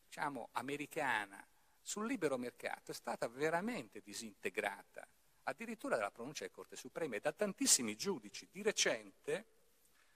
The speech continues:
l'F T C finalmente si sveglia e prova a bloccare l'acquisizione da parte di Meta Platform di Within, proprietaria dell'app di fitness in realtà virtuale Supernatural.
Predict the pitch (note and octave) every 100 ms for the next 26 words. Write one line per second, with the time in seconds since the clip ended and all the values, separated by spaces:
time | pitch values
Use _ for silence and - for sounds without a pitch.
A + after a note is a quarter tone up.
0 | _ _ - G#3 - - - - A#2 G#2+
1 | - D#3 G#3+ A#3 E3 D#3+ - A2+ G3 D#3
2 | C#3+ D3 D3+ D3 B2 A#2+ - C#3+ - G#3
3 | G#3+ E3 D3 B2 - - _ _ _ _
4 | _ _ _ C3+ D3+ G3+ - D#3+ D3+ A#2+
5 | B2+ - D3+ D#3+ G3+ D3+ C3 E3 D#3+ C3
6 | B2+ C#3+ D3+ - - C3 A#2 - C3+ C#3
7 | B2 C3+ D3 A#2+ - A2+ A#2+ - E3+ G3+
8 | D3+ C#3+ A#2+ B2 C3 B2+ - C#3 - B2
9 | C3 - - B2 C3+ C#3+ - G#2+ A#2 -
10 | - G2+ F#2+ F#2+ G2+ - _ _ _ -
11 | A#2+ - G2+ F#2 - -